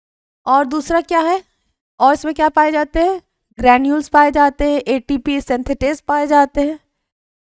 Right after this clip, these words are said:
जो क्या करते हैं, एटीपी एनर्जी क्या करते हैं, अ, एनर्जी प्रोड्यूस करते हैं,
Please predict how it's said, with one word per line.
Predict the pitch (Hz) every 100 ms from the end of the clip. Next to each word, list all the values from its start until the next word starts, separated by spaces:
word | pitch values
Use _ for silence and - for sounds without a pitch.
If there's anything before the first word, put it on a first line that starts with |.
| _
जो | 262
क्या | 254 285
करते | 277 285 - 285 302
हैं, | 330 - _ _ _
एटीपी | 254 262 294 294 349 480 - _ _ _ _ _ _ _ _ -
एनर्जी | 254 254 247 294
क्या | 320 311
करते | 330 302 330
हैं, | 370 480 _ _ _ _ _ _
अ, | - 220 220
एनर्जी | - 254 247 247 381
प्रोड्यूस | 359 - 226 220 214
करते | - 196 180 180
हैं, | 196 196